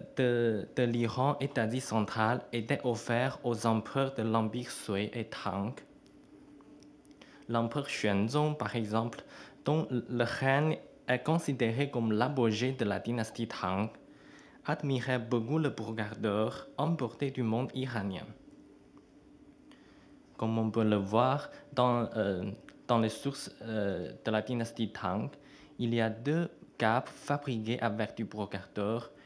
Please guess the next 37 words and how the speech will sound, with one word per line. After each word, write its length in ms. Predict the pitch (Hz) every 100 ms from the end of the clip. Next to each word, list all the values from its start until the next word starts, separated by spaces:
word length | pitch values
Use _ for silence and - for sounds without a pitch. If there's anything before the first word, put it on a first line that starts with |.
| -
Une 260 | 135 156 170
est 100 | 120
pour 280 | 113 120 113
l'empereur 440 | 107 104 - 101
Xuanzong, 640 | - 98 92 104 131 135 143 - - -
l'autre 420 | 120 131 170 - -
est 100 | 113
pour 320 | - 123 120
le 220 | 113 107 - - -
consort 560 | - 110 107 - 120 -
impérial 720 | 135 160 135 110 110 107 113 107
Yang. 360 | 95 90 120 127 - - - - - - - - -
Et 100 | 123
sous 300 | - - 180
le 80 | 170
règne 400 | 131 143 156 151
de 120 | 123
l'empereur 600 | 117 110 107 - 139 -
Wenzong, 680 | 113 104 98 123 147 143 127 - -
qui 120 | 127
date 280 | 110 127 127
à 80 | 120
peu 140 | 117 113
près, 460 | - - 110 110 -
euh, 220 | 98 90 - - - - - 107
euh, 120 | 101
le 140 | 101
milieu 560 | 110 107 107 113 123 127
du 180 | 113 107
neuvième 460 | 107 120 110 104
siècle 500 | - 110 113 - - - - -
de 60 | 107
la 100 | 104
dynastie 500 | 104 110 104 - 110
Tang, 420 | - - 196 131 - - - - -
le 100 | 120
brocart 420 | - 117 113